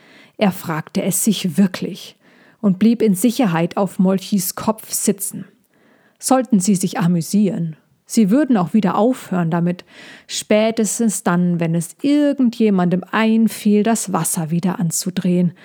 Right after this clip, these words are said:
Und sie saßen hier in der Falle wie Goldfische in einem Teich, nur zum Glück ohne das Wasser. Aber überall waren Pfützen,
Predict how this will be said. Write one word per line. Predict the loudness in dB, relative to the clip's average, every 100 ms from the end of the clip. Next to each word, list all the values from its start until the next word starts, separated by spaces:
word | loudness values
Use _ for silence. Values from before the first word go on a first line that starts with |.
| -20 -20 -8
Und | 0 0
sie | 2 -2
saßen | 0 0 0 0 0
hier | 2 2
in | 2 0
der | -2
Falle | -4 -2 0 0 0
wie | -2
Goldfische | 0 2 2 0 -2 0 0 0
in | 2 0 0
einem | 0 0 0 -2
Teich, | -8 -4 -2 -2 -8 -20 _ -20 -20 -20 -20 -20 _
nur | 2 2 2
zum | 0 0
Glück | 0 0 0
ohne | 2 2
das | -2 -4 -6
Wasser. | -6 -4 -4 -8 -14 -20 _ _ _ _ _ _ _ _ _ _ _ _ _ _
Aber | -6 -4 -2 -2 2
überall | 2 2 0 0 0
waren | 0 0 -2
Pfützen, | -4 -8 -6 -6 -6